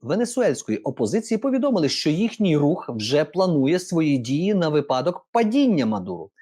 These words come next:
і веде переговори з адміністрацією Трампа щодо такої можливості.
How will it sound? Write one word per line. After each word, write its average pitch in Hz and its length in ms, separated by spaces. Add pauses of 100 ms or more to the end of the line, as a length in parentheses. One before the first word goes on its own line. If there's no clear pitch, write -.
(260)
і 277 340
веде 180 460
переговори 156 600
з 139 40
адміністрацією 127 920
Трампа 190 520
щодо 143 400
такої 131 400
можливості. 147 600